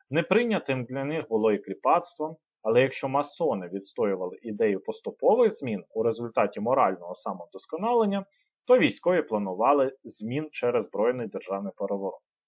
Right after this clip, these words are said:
Так сформувалися верства декабристів. Це учасники таємних організацій у Петербурзі та українських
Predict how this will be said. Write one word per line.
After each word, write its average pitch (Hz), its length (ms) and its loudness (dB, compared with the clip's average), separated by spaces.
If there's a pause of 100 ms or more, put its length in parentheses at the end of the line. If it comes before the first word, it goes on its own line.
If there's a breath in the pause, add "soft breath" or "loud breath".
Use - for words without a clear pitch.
(260)
Так 233 180 4
сформувалися 117 760 2
верства 113 420 -4
декабристів. 110 720 -6 (480 soft breath)
Це 117 120 0
учасники 110 640 0
таємних 143 520 -2
організацій 113 640 -2
у 151 100 -8
Петербурзі 113 680 -4
та 95 120 -4
українських 110 520 -6